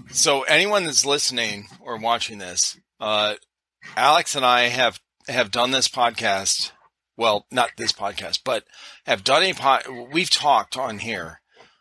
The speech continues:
four ti-, three times, whatever. And, uh, the first time we tried to do this, like, official podcast for, you know, the channel,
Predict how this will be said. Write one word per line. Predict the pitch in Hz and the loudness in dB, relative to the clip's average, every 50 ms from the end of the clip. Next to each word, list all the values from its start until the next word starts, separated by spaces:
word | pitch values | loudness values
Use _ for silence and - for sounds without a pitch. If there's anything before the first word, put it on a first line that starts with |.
| _ _ _ | _ _ _
four | - - - - 165 147 147 147 147 | -14 -12 -8 -4 0 2 4 4 4
ti-, | - - 139 131 127 127 117 - 123 | 2 2 4 4 4 4 2 -2 -6
three | - - 139 151 160 | -4 0 2 2 2
times, | 151 151 147 151 147 147 151 165 170 - - - | 4 4 4 4 4 2 0 -2 -2 -2 -2 -2
whatever. | - - 120 113 117 120 123 123 135 135 _ _ _ _ - - - - - - _ _ _ - | -4 -2 0 2 4 4 4 2 -2 -10 _ _ _ _ -20 -20 -20 -20 -20 -20 _ _ _ -2
And, | - 147 131 127 123 123 120 117 | 2 4 6 6 6 4 4 4
uh, | 117 120 120 120 113 - | 4 4 4 4 2 0
the | - 117 | -6 -8
first | 104 - - - 196 233 269 - - - | -8 -4 0 2 4 4 4 4 2 2
time | 170 175 165 135 127 123 123 | 4 4 4 4 4 2 0
we | 120 127 120 | -2 -4 -4
tried | - - 143 139 131 | -2 2 2 2 2
to | 113 113 | 2 -2
do | 92 - 127 139 143 | -4 -2 -2 -2 0
this, | 117 107 101 98 92 - - - - - - | 0 -2 -2 0 0 2 2 2 0 -2 -2
like, | - - 123 - | -2 0 2 4
official | 113 110 - - - 165 156 143 - - 143 135 127 | 2 2 0 0 -2 -2 0 0 0 0 0 0 -2
podcast | 110 - - 117 107 110 135 139 123 - 113 104 98 90 85 87 - - - - - - - | -2 -2 -2 2 2 4 2 2 0 -2 0 0 2 2 0 2 2 0 0 -2 -6 -14 -14
for, | - - - 147 143 131 131 123 120 120 - - _ _ - - - _ _ - | -10 -6 -4 -4 -2 0 2 2 2 0 0 -4 _ _ -20 -20 -20 _ _ -12
you | - 113 | -10 -6
know, | 104 107 113 | -6 -6 -6
the | 98 98 | -2 0
channel, | - - 127 147 160 156 117 87 80 | 0 2 4 4 4 4 2 0 -4